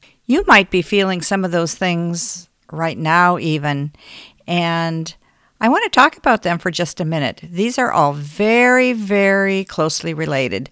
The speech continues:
They all kind of move us in the same way, and they all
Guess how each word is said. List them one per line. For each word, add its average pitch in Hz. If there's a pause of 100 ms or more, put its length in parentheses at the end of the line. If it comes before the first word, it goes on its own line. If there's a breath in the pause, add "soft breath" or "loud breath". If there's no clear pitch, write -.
(600 loud breath)
They 165
all 208
kind 190
of 160
move 185
us 170
in 170
the 160
same 160
way, 156
and 156
they 151
all 226